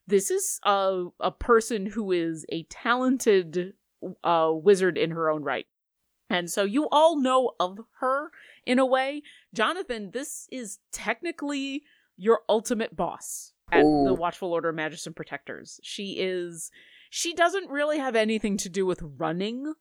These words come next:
Speaker 1: the Watchful Order, but when it comes to the head mage in Waterdeep, this is it. So you all arrive at this breakfast
Speaker 2: You should
Speaker 1: with
Speaker 2: not have said that. I want to embarrass him so badly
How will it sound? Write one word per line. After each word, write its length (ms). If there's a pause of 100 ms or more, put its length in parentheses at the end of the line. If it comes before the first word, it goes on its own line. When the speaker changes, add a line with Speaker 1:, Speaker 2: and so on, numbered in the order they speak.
(160)
Speaker 1:
the 120
Watchful 600
Order, 480 (340)
but 280
when 180
it 140
comes 400
to 600
the 200
head 580 (420)
mage 680 (100)
in 320
Waterdeep, 600 (500)
this 380
is 180
it. 300 (320)
So 160
you 360
all 360
arrive 760
at 180
this 180
breakfast 640
Speaker 2:
You 100
should 200
Speaker 1:
with 160
Speaker 2:
not 180
have 180
said 320
that. 240
I 140
want 260
to 140
embarrass 540
him 180
so 360
badly 520